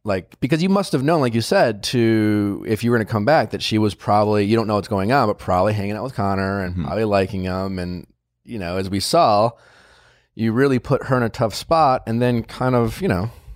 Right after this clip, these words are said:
Speaker 2: Yeah.
Speaker 1: Con-, Connor was a little, uh, bummed.
Speaker 2: He's a little sour about it. Um, I, so I flew back. You know, you get your phone back basically the second you get to the airport.
Speaker 1: Mm-hmm.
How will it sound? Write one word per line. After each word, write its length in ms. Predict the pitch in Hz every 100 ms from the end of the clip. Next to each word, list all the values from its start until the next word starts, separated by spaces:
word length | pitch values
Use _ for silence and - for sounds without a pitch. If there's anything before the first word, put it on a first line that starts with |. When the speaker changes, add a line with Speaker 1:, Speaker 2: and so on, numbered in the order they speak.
| - -
Speaker 2:
Yeah. 280 | 127 135 -
Speaker 1:
Con-, 60 | - 127 127
Connor 220 | 151 139 143
was 180 | 151 170
a 20 |
little, 640 | 170 170 165 170 190 202
uh, 340 | 208 208 214 208 - - - -
bummed. 300 | 269 208 113 110
Speaker 2:
He's 120 | 90
a 40 |
little 80 | 101
sour 340 | - 98 92
about 240 | 73 55 57
it. 120 | - _ _ _ _ -
Um, 420 | 104 110 127 110 - _ _ _ -
I, 380 | 82 123 123 113
so 120 | 120
I 60 | 117
flew 200 | - 143
back. 300 | 95 85 98
You 80 | 98
know, 60 |
you 100 | 95
get 100 | 98
your 100 | 85
phone 360 | - 101 98 95
back 400 | 90 85 - -
basically 340 | 98 - 87
the 120 | 82 80
second 340 | - 92 90
you 40 |
get 100 | 85
to 80 | -
the 120 | 80
airport. 460 | 80 78 - 82 104
Speaker 1:
Mm-hmm. 220 | 117 120